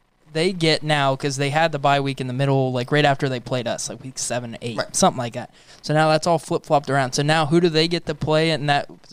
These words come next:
Speaker 1: spot? They get to play Baltimore,
Speaker 2: Oh,
Speaker 1: and Baltimore's
Speaker 2: excellent.
Speaker 1: coming off a bye.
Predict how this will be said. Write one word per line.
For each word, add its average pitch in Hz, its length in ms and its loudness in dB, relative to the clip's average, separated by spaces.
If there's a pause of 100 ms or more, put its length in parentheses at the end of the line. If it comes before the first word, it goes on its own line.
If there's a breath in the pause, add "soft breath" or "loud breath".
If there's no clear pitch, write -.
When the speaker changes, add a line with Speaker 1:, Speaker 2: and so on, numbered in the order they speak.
(200)
Speaker 1:
spot? 147 500 0
They 156 120 -2
get 190 100 -2
to 170 120 -2
play 202 160 4
Baltimore, 143 800 2
Speaker 2:
Oh, 139 180 4
Speaker 1:
and 156 140 2
Baltimore's 156 420 4
Speaker 2:
excellent. - 120 -4
Speaker 1:
coming 151 240 0
off 143 240 2
a 143 60 -4
bye. 127 320 -2